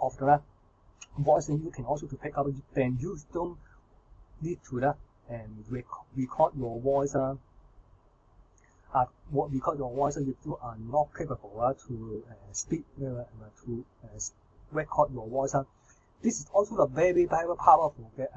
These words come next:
amazing, uh, software, uh, A I software. You can also generate any content game,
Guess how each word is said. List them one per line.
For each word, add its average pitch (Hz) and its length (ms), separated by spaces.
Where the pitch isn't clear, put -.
amazing, 139 400
uh, 123 40
software, 135 440
uh, 123 80
A 175 220
I 151 220
software. 139 320
You 127 120
can 131 100
also 143 220
generate 139 540
any 139 240
content 139 560
game, 120 260